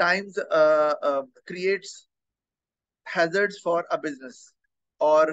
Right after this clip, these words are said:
creates difficulty for a business to manage it, as it happened in case of M W that they expanded quickly, that led them to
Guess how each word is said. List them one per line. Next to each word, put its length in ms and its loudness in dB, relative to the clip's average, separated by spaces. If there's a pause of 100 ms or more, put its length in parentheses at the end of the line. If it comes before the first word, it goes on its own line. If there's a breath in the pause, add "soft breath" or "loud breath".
(100)
creates 340 0
difficulty 500 -4
for 180 0
a 60 -6
business 320 -6
to 220 -6
manage 340 -4
it, 80 -12 (800)
as 420 2 (440)
it 220 -8
happened 320 0
in 200 -10
case 180 -6
of 100 -8 (140)
M 160 -2
W 400 -4 (380 soft breath)
that 200 2
they 120 0
expanded 720 0 (120)
quickly, 380 -2 (1000)
that 280 0 (760)
led 320 0
them 260 -2
to 120 0